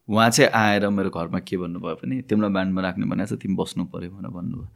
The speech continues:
होइन, "तिमी बस्ने नबस्ने" भनेर सोध्यो भने, "तिमी बस्नु पऱ्यो" भनेर भने। मैले के भने, भने म त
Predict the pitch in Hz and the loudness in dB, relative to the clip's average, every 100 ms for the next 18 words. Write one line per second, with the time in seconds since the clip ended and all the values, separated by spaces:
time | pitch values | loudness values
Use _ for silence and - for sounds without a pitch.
0 | _ _ _ _ - 101 110 107 95 98 | _ _ _ _ -6 -4 0 2 2 2
1 | - 117 107 92 95 104 85 95 101 92 | 4 4 4 2 0 0 0 0 0 2
2 | 85 85 - 107 92 104 117 101 92 90 | 0 -2 4 6 6 4 4 2 0 -2
3 | - - - - 135 135 120 120 95 98 | -4 -8 -4 -2 0 -2 -2 -2 -2 -4
4 | 107 117 107 107 | -4 -2 0 -2